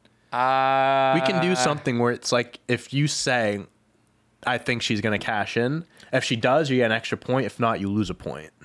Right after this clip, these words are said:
Speaker 1: Or how about,
Speaker 2: Or
Speaker 1: how about just a bonus point of, like, let's say Damian cashes in.
Speaker 2: Mm-hmm.
Speaker 1: Or I guess I'll just use the E O example. If E O cashes in, um, whether she cashes in yes or no, that's no point. But if, but if she cashes in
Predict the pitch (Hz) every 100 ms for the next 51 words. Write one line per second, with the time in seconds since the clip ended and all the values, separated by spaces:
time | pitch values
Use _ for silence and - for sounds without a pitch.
0 | - 135 131 143 139 135 131 120 113 95
1 | 104 101 139 139 131 117 104 117 117 110
2 | - - 110 107 - 104 101 98 98 -
3 | _ _ _ _ _ 120 101 113 123 139
4 | 113 104 98 87 95 - - - 107 92
5 | 82 - _ _ 123 127 127 107 95 85
6 | - 90 85 85 76 95 - - - 139
7 | 139 135 123 117 120 107 104 98 95 _
8 | _ _ _ _ - 110 104 101 98 95
9 | - _ 123 127 127 143 185 185 - 160
10 | 147 113 - _ - 120 123 - 110 110
11 | 107 104 101 110 104 - 117 95 - 107
12 | - 107 - _ - 156 - 165 - 139
13 | 135 135 113 123 143 170